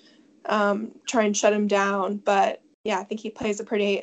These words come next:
essential role in Logan's life. He has for a very, very long time, and I'm happy to see him back. And I think at the end, when, you know, Jerry's questioning him for accepting the job, um,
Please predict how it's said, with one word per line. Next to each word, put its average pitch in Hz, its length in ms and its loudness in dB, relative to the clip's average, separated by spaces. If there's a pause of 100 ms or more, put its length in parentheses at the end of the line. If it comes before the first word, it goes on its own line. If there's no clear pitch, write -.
essential 202 520 -2
role 196 340 2
in 202 180 -2
Logan's 196 420 -4
life. 202 240 -2
He 220 100 0
has 202 320 -2
for 202 140 -2
a 202 40 0
very, 196 200 0
very 196 200 0
long 202 240 -4
time, 196 560 -4
and 196 100 -16
I'm 202 60 -16
happy 196 280 -4
to 196 80 -2
see - 180 -6
him 202 180 -2
back. 190 420 0
And 180 240 -8 (400)
I 226 60 0
think 214 200 0
at 196 100 0
the 202 160 4
end, 202 380 2
when, 190 420 -4
you 208 100 -2
know, 185 160 0
Jerry's 196 800 -2 (640)
questioning 220 540 2
him 208 200 -2
for 202 140 0
accepting 208 480 -2
the 196 80 0
job, 202 640 2
um, 196 360 -8